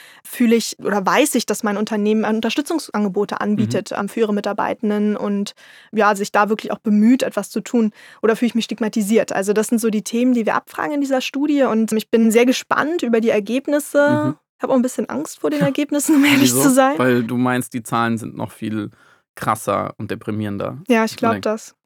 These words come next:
Speaker 1: Was wir merken, ist, dass momentan schon Unternehmen ein größeres Bewusstsein darüber besteht, jetzt über die Corona-Pandemie, dass man was machen muss, weil eben in der Corona-Pandemie noch mal so viele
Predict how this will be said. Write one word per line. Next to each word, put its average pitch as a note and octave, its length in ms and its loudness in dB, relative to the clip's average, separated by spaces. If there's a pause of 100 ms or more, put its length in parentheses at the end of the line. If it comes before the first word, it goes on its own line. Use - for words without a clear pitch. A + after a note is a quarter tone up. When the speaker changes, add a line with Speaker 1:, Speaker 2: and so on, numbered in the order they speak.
(120)
Speaker 1:
Was A#3 140 -4
wir B3+ 80 2
merken, B3+ 320 2
ist, A#3+ 160 -2
dass A#3+ 140 -6
momentan A#3 500 0
schon A#3 220 -2
Unternehmen A3+ 540 -2 (260)
ein A3+ 60 -8
größeres A#3+ 320 0
Bewusstsein A3+ 420 -2
darüber A3 320 0
besteht, B3 480 -4
jetzt - 260 -10
über A3 140 -2
die G#3+ 80 -6
Corona-Pandemie, A#3+ 760 -2 (580)
dass A3 180 -2
man A#3 140 4
was A3 160 -2
machen A3 240 -2
muss, A#3+ 380 -2
weil A3 260 0
eben A#3+ 240 -4
in A#3 100 -2
der A3 120 -2
Corona-Pandemie G#3+ 600 -4
noch G#3+ 100 -4
mal G#3 140 -6
so A3 300 -2
viele A#3+ 580 -2